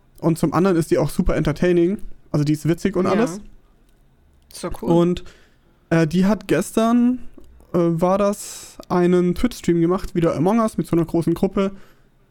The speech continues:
Speaker 1: und hat gesagt, „Ey Dudes, wie sieht's aus? Ich würde gerne, äh, so ein kleines, äh, Charity-Ding draus machen.“ Und die haben alle gesagt, „Ey, gerne.“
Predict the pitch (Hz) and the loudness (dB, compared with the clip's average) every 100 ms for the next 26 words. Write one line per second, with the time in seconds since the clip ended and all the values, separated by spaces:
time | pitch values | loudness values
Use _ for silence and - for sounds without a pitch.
0 | _ 165 165 165 165 165 - 185 180 202 | _ -2 0 0 0 -2 0 0 2 2
1 | 254 - - - - _ 165 160 170 131 | 0 -2 -14 -20 -20 _ -4 -2 -2 0
2 | - - 180 - 185 180 175 180 185 185 | 0 0 -4 -2 0 2 2 2 2 0
3 | 185 - - _ _ _ 170 165 160 165 | -4 -10 -20 _ _ _ 0 2 2 2
4 | 160 185 170 165 - - 170 175 165 156 | 2 2 2 0 -2 -2 0 0 -2 -2
5 | 226 220 - 185 208 202 196 190 196 190 | 0 0 0 0 2 0 0 0 0 0
6 | 208 165 160 160 160 156 160 - 165 165 | 0 2 2 2 2 2 0 0 0 2
7 | 180 190 220 220 | 2 2 2 -2